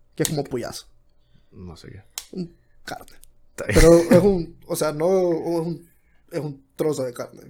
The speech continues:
Speaker 2: Ujú.
Speaker 1: grande. A usted
Speaker 2: Pues
Speaker 1: no le gusta, pero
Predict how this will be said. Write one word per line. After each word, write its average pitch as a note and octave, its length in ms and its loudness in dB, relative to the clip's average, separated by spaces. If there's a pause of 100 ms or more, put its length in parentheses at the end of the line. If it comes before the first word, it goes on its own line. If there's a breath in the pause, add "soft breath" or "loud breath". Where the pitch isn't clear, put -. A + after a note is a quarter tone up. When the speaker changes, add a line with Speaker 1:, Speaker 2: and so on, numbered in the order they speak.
Speaker 2:
Ujú. A#2 320 -8
Speaker 1:
grande. A#2+ 260 -10 (1600 soft breath)
A - 100 -10
usted - 120 -2
Speaker 2:
Pues F#3 100 2
Speaker 1:
no F3+ 60 4
le D#3+ 100 6
gusta, E3 460 4 (300)
pero B2+ 340 0